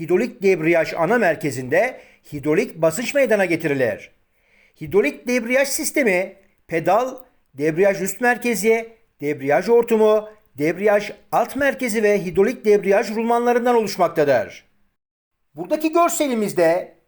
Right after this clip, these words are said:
hidrolik debriyaj sistemi için gerekli olan hidrolik yağına depoluk eden hidrolik deposu görülmektedir. Debriyaj pedalına basıldığında sistem içerisindeki hidrolik yağ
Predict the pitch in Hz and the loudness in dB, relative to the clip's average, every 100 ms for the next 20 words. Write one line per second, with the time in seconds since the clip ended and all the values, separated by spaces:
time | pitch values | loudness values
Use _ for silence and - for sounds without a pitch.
0 | _ - 165 196 262 - 214 233 220 254 | _ -16 -2 0 -2 -4 -2 -2 0 0
1 | 254 254 247 233 254 - 240 202 202 202 | 0 -6 -4 -4 -4 -6 -4 0 0 2
2 | 247 214 160 151 156 - _ _ - 156 | 2 4 4 0 -6 -18 _ _ -10 -2
3 | 196 294 - 277 226 208 185 185 185 165 | 0 0 0 2 4 2 2 0 0 0
4 | 160 147 151 160 - _ _ - 320 311 | 0 0 0 -4 -16 _ _ -8 -4 -4
5 | 240 240 214 208 190 175 156 147 143 135 | -2 -2 0 -2 0 0 0 -2 -2 -2
6 | 120 92 - _ _ _ _ - 165 170 | -4 -6 -14 _ _ _ _ -6 -6 0
7 | 220 269 - 285 254 247 311 302 302 262 | 0 0 0 2 2 2 2 0 -2 2
8 | 233 196 160 160 - - _ _ _ _ | 2 2 2 2 -2 -18 _ _ _ _
9 | - 170 - 294 330 - 254 - 214 226 | -14 -10 -4 -4 -4 -4 -4 -4 -2 -2
10 | 226 190 208 208 269 254 240 226 233 | 0 -4 0 0 0 0 2 2 0